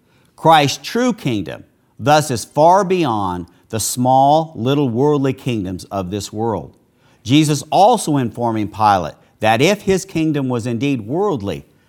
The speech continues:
his forces would fight for him. Verse thirty-seven. Pilate therefore said unto him,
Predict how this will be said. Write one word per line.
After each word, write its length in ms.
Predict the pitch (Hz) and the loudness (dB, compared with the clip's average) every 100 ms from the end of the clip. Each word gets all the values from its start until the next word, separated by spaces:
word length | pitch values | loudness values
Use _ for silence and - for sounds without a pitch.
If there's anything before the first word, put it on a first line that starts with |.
| _ - | _ -10
his 220 | 113 - | -8 -8
forces 500 | - 127 113 92 80 | -6 -4 -4 -8 -10
would 240 | 90 90 | -8 -8
fight 280 | - 85 - | -4 -6 -6
for 240 | 95 92 | -10 -8
him. 240 | 82 71 - _ _ _ _ - | -8 -12 -14 _ _ _ _ -12
Verse 240 | 95 92 | -10 -10
thirty-seven. 640 | 101 92 82 104 95 67 - _ _ _ _ _ _ _ _ | -10 -10 -8 -6 -6 -6 -18 _ _ _ _ _ _ _ _
Pilate 500 | - 170 240 233 151 | 0 4 4 4 0
therefore 460 | 123 110 110 127 123 | 0 0 0 -2 -4
said 240 | - 147 | 2 2
unto 180 | 131 98 | 2 -2
him, 280 | 90 76 65 | -6 -10 -12